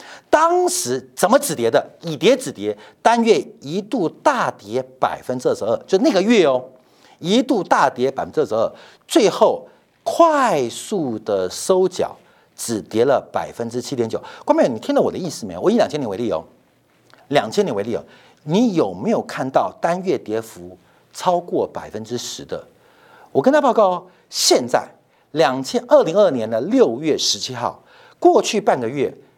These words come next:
美国股市到现在为止跌了百分之十一，你觉得像什么？假如今天再跌三percent，妙了。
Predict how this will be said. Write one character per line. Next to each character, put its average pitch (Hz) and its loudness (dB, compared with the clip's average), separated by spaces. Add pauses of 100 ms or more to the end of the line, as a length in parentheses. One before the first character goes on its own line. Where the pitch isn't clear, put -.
美 143 0
国 - 4
股 - -10
市 131 -6
到 160 2
现 165 0
在 143 2
为 98 -4
止 92 -14
跌 117 -2
了 139 4
百 - -6
分 113 -14
之 120 -10
十 - -10
一， 95 -14 (320)
你 170 0
觉 156 0
得 185 2
像 139 -4
什 - -12 (100)
么？ - -10 (540)
假 160 2
如 185 0
今 302 0
天 320 4
再 330 2
跌 110 -6
三 123 -2
percent， 87 -10 (160)
妙 120 0
了。 - -18